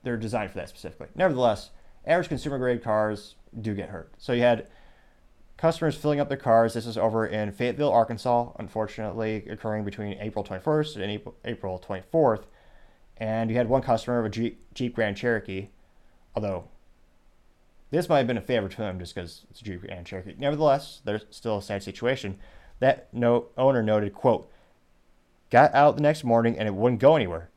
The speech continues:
It would just start up, die, and a lot of white smoke out, blowing out the back of it," unquote. He later said to K F S M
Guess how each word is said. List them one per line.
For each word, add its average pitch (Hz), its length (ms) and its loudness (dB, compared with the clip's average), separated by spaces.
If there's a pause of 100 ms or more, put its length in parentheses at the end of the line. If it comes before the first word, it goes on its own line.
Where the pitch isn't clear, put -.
(140)
It 117 120 -2
would 120 100 0
just 117 440 0
start 127 240 2
up, 123 300 2
die, 107 460 4 (520)
and 113 220 2
a - 20 4
lot 110 140 6
of 95 60 2
white 104 160 2
smoke 156 420 2 (560)
out, - 240 2 (300)
blowing 123 320 6
out 104 140 0
the 98 40 -12
back 117 240 6
of 90 60 -10
it," - 160 -12 (520)
unquote. 90 360 -8 (600)
He 120 80 -2
later 123 200 4
said 113 500 2
to 104 300 -4 (280)
K 117 220 -2
F 117 320 4
S 110 180 -2
M 107 380 -2